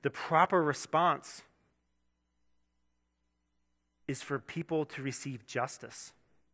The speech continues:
This is what God is interested in.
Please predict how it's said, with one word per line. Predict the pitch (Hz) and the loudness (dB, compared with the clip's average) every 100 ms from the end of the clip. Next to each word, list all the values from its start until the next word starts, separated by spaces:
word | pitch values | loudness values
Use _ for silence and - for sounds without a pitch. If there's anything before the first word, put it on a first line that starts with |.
| _ _ _ _ _ _ _ _ _ _ _ | _ _ _ _ _ _ _ _ _ _ _
This | 185 196 | 4 6
is | 226 | 6
what | 208 160 | 4 6
God | 165 143 160 160 - - | 6 10 8 6 -4 2
is | 160 170 - - - | 4 4 2 -6 -2
interested | 170 208 151 127 120 - 117 | 0 2 4 6 4 0 -4
in. | 113 110 | -4 -8